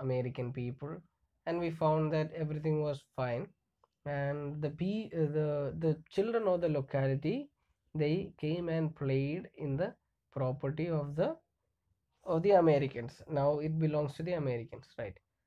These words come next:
So what happened? They made a complaint telling, uh, that, okay, Don Anselmo should come and tell these people that he no longer owns this property, but it is owned by these Americans.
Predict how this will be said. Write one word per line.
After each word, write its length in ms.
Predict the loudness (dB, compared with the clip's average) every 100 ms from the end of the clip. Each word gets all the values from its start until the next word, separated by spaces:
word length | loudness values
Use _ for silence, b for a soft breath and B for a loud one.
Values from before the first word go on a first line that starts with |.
| _
So 160 | -8 -6
what 220 | -4 -4
happened? 480 | -4 -6 -6 -10 -12 _ _ _ _ _ _ _ _ _ _ _ _ b b 2
They 240 | 2 2
made 400 | -2 0 0 0
a 60 | -4
complaint 680 | -4 -4 -4 -4 -4 -6 -10 _ _
telling, 420 | 0 0 0 -4 -8 _ _ -4
uh, 280 | 0 0
that, 240 | 0 -2 -4
okay, 260 | -6 -2 -2
Don 280 | 0 2 2
Anselmo 500 | 0 -2 0 2 0
should 180 | -2 -6 -4
come 260 | -4 0
and 180 | -2 0
tell 240 | 0 0
these 240 | 0 -2 -4
people 400 | -4 -4 -2 -2
that 240 | 0 -2 -4 _ _ _
he 460 | -2 2 4 2 0
no 180 | -2 0
longer 420 | 2 2 2 2
owns 280 | 0 -2 -4
this 160 | -6 -6
property, 720 | -4 -4 -2 -4 -2 -4 -4 _ _ _ -6
but 240 | -2 -2 -4 -10
it 180 | -6 -4
is 240 | -4 -6 -6
owned 340 | -2 0 0
by 200 | 0 0
these 260 | -2 -4 -6 b b _
Americans. 680 | -4 -4 -4 -8 -14 -20 -20